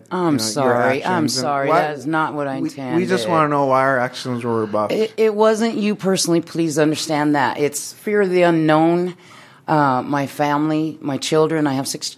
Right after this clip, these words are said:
Speaker 1: adult children, and, uh, they were apprehensive,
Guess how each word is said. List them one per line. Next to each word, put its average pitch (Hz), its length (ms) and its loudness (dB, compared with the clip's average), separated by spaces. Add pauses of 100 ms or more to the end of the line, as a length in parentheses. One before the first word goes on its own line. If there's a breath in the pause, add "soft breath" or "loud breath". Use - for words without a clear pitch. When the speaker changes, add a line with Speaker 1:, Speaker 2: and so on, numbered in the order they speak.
Speaker 1:
adult 147 300 -2
children, 151 420 -4 (520 loud breath)
and, 135 360 0
uh, 117 300 0
they 175 220 0
were 170 340 0
apprehensive, 165 880 -2